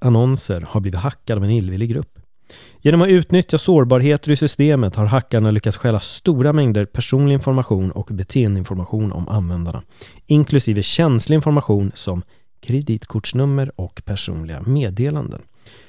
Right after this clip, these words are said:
Denna information säljs sedan på den svarta marknaden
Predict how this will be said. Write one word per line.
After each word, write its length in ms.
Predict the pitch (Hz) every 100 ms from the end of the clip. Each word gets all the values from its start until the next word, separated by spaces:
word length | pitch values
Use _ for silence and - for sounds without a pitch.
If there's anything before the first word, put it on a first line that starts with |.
| _ - _ _ _ _ _
Denna 240 | - 180 175
information 540 | 165 156 139 139 135
säljs 440 | - 120 110 - -
sedan 300 | - 123 104
på 60 | 104
den 100 | 101
svarta 220 | 107 110
marknaden 560 | 107 104 110 127 196